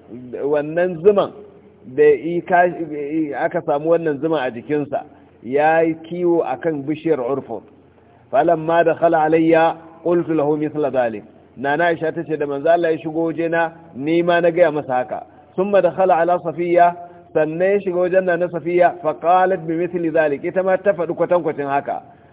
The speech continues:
"Falamma dakhala ala Hafsa, qalat, 'Ya Rasulullah, ala askika minhu?'" To, kashe gari da manzo Allah ya zo wajen Nana Hafsa,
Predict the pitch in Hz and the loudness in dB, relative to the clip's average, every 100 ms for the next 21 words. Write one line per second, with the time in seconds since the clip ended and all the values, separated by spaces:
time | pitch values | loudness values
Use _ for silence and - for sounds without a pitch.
0 | _ 135 160 170 160 165 170 160 151 165 | _ 0 2 2 0 0 2 0 0 2
1 | 160 156 151 147 160 175 175 170 - - | 2 2 0 0 -2 0 0 -2 -18 -20
2 | - 147 165 160 165 170 165 160 165 160 | 0 2 2 0 4 4 2 -2 -2 2
3 | 165 165 - 139 165 165 156 - 170 170 | 2 2 0 0 2 0 -4 -4 -2 0
4 | 165 170 147 120 - - - _ _ 127 | 0 -2 -4 -10 -14 -20 -20 _ _ -8
5 | 127 104 - - 143 139 143 143 160 180 | -8 -10 -10 -4 -4 -4 -6 -2 0 2
6 | 165 151 165 170 156 151 147 151 156 151 | 0 0 0 0 0 -2 -2 -2 -2 -2
7 | 131 123 113 - 90 | -6 -6 -6 -6 -10